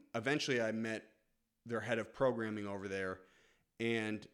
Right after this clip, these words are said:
they were excited because they're a Massachusetts-based company. They're like, "Oh, shit, someone in our city is making a movie. That's awesome." So I, just being the persistent psycho I am, I just fucking kept in touch with them. Just kept in touch with all these people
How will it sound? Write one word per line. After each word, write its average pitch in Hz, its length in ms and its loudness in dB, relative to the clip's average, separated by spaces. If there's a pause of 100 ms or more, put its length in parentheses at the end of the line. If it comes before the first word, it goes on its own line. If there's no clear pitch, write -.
(100)
they 123 100 2
were 180 160 4
excited 180 420 0
because 101 220 -8
they're 113 180 0
a 113 40 0
Massachusetts-based 107 840 -4
company. 110 300 -4
They're 110 120 0
like, 104 140 -2
"Oh, 151 140 0
shit, 135 300 -4
someone 117 220 0
in 107 120 -2
our 101 300 -2
city 113 340 -6
is 101 140 -6
making 101 260 -6
a 87 60 -6
movie. 117 260 -6
That's 117 300 -2
awesome." 135 400 -6 (640)
So - 260 0 (600)
I, 202 240 2
just 135 220 -2
being 123 160 2
the 120 60 0
persistent 117 500 -2
psycho 110 300 0
I 107 100 0
am, 117 240 -2
I - 80 -4
just 135 220 -4
fucking 147 260 -4
kept 139 260 -4
in - 80 -4
touch 120 280 -2
with - 80 -14
them. 71 100 -14 (460)
Just - 140 -16
kept 120 220 -2
in 143 120 -4
touch 117 260 -2
with 107 80 -8
all 110 240 -2
these 107 140 -6
people 98 500 -8